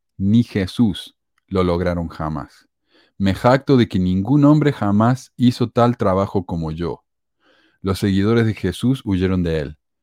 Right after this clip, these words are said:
pero los santos de los últimos días nunca han oído de mí, huido de mí todavía".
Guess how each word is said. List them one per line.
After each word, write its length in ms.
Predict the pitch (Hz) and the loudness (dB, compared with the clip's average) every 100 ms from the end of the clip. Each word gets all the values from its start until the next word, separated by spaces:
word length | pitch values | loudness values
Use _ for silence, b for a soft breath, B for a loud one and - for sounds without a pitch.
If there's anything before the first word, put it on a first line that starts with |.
| _ _ | _ _
pero 180 | 90 90 | -4 -4
los 120 | 87 | -4
santos 320 | 107 107 107 | -4 -2 -2
de 60 | 90 | -2
los 160 | 85 | -4
últimos 320 | 95 104 98 | -6 -4 -4
días 440 | 90 101 110 120 _ _ _ - | -2 -2 -2 -4 _ _ _ -6
nunca 440 | 98 104 98 92 | -2 -2 -2 -2
han 100 | 92 | -2
oído 360 | 90 85 90 87 | -4 -4 -4 -4
de 100 | 80 | -4
mí, 300 | 82 76 - | -6 -8 -8
huido 420 | 101 98 104 92 82 | -2 2 2 0 -2
de 80 | |
mí 280 | 80 78 80 _ _ - | -4 -6 -10 _ _ -8
todavía". 500 | 82 71 62 - | -6 -6 -8 -12